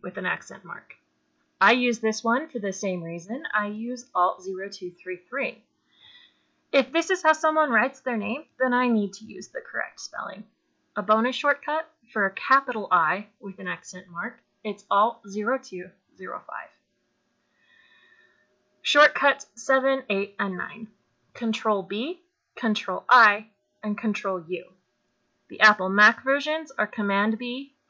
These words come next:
Command I, and Command U. Control B, bold.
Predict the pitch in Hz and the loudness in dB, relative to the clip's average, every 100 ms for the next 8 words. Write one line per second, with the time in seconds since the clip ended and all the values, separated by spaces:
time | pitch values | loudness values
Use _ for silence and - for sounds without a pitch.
0 | - 208 190 196 - 170 165 170 185 _ | -6 -2 -2 -2 0 0 0 -4 -12 _
1 | _ 202 185 202 190 170 147 - - _ | _ -10 -8 -6 -4 -4 -8 -16 -20 _
2 | _ _ _ _ _ _ - 214 208 254 | _ _ _ _ _ _ -6 -4 4 6
3 | 254 208 - - _ _ _ 196 202 180 | 6 2 -8 -16 _ _ _ -6 -2 -2
4 | - | -4